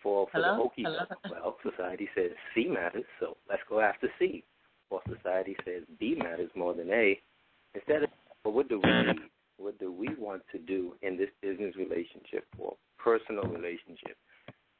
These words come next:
Speaker 1: Um, I think these are some of the things
Speaker 2: Hello?
Speaker 1: that schools should
Speaker 2: Hello?
Speaker 1: teach
Speaker 2: Hello?
Speaker 1: from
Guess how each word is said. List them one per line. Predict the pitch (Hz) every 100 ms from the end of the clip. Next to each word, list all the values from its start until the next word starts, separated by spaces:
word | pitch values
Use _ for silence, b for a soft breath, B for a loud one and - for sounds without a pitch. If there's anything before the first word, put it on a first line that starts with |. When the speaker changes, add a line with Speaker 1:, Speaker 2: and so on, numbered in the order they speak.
| -
Speaker 1:
Um, | - - 80 80 80 80 80 _ _ _ _ _ - - -
I | 120
think | 143 151
these | 123 135
are | 127 -
some | 113
of | 95
the |
things | 90 - 98 95
Speaker 2:
Hello? | 180
Speaker 1:
that | 185 -
schools | 165 190 185 -
should | 170
Speaker 2:
Hello? | 156 156
Speaker 1:
teach | - 147
Speaker 2:
Hello? | 151 151 - B B _ - 196
Speaker 1:
from | 165 165 160